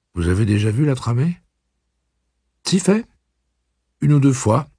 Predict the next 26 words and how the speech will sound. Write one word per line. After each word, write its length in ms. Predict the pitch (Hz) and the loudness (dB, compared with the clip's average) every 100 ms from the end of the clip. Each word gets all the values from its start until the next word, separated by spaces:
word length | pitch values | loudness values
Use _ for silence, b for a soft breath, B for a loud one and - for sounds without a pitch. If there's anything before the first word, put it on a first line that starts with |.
| _ _ | _ _
d'en 160 | 131 139 | 4 6
haut. » « 240 | 117 110 - _ _ _ _ _ _ _ _ _ _ _ _ _ _ _ _ _ _ | 4 2 -6 _ _ _ _ _ _ _ _ _ _ _ _ _ _ _ _ _ _
Et 80 | - | -8
ça 140 | - | -2
ressemble 400 | 95 98 - 87 | 0 0 -2 -2
à 40 | 82 | -4
quoi ? » « 320 | - 117 180 _ _ _ _ _ _ _ _ _ | -2 -2 -2 _ _ _ _ _ _ _ _ _
C'est 220 | - 69 | -4 -2
laid, » 320 | 71 107 95 _ _ _ _ _ _ _ _ | 2 2 2 _ _ _ _ _ _ _ _
répondit-elle 520 | 76 - 65 65 80 | -12 -10 -10 -8 -10
sans 200 | - 62 58 | -8 -10 -12
hésiter. 480 | 57 57 - _ _ _ _ _ _ _ _ _ _ _ _ _ _ _ _ | -16 -20 -20 _ _ _ _ _ _ _ _ _ _ _ _ _ _ _ _
Jusqu'à 360 | _ 90 - 76 | _ -6 -4 -4
ce 180 | - 80 | -4 -4
soir 520 | - - 110 101 69 | -2 2 4 2 0
où 80 | 55 | -4
elle 100 | 67 | -4
avait 260 | 67 67 | -4 -4
observé 480 | 78 - - 71 87 | -6 -6 -6 -4 -4
le 120 | 85 | -4
sourire 460 | - - 80 90 73 | -4 -6 -2 -2 -2
de 120 | 71 | -6
Rhea 480 | 65 80 82 80 67 | -6 -2 0 0 -4
de 120 | 50 | -8
fort 360 | - - 87 - | -10 -10 -12 -12
près, 340 | - 101 120 | -8 -4 -4